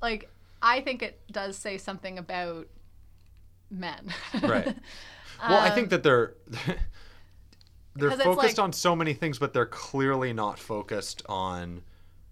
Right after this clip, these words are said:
Speaker 2: their partners and who they
Speaker 1: Mm-hmm.
Speaker 2: are. Because, like, even the fact that they round it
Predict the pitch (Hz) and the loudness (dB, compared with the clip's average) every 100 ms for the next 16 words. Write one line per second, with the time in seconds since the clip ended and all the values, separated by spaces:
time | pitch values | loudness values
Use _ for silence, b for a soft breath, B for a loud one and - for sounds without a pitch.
0 | - - - - - 104 90 110 131 78 | -20 -20 -20 -20 -8 -6 -2 0 0 -4
1 | - - - 98 110 113 110 95 101 92 | -14 -14 -6 -4 -2 0 0 2 2 2
2 | 87 113 110 110 101 143 160 156 139 120 | 0 0 0 -2 -2 -2 0 2 0 0
3 | 117 92 85 87 98 104 98 | -4 -4 -6 -6 -6 -6 -6